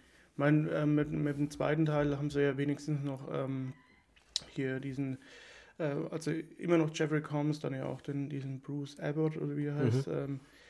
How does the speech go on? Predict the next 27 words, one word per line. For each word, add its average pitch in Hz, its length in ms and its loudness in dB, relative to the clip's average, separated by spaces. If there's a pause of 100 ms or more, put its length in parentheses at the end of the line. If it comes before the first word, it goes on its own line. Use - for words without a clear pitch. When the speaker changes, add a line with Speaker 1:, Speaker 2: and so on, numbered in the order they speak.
(560)
Speaker 1:
und 143 320 0
dieser 139 180 -2
David 139 380 -2
Gale, 147 320 2
der 139 160 0
ja 139 140 0
auch 135 140 -4
den, 143 300 -4
den, 135 360 -6 (160)
ähm, 131 480 -6 (140)
Doktor 147 300 -4
Hill 143 340 0 (140)
dann 143 140 -6
eben 135 260 -6
spielt, 135 420 -6
äh, 127 320 -8 (1200)
aber 147 220 0
in 147 140 2
dem 147 140 2
ersten 156 340 -2
Teil 147 180 -2
ist 139 100 -4
halt 143 140 0
dieser 139 180 -2
Gesamtcast 139 920 -2
halt 131 140 -4
irgendwie 131 300 -4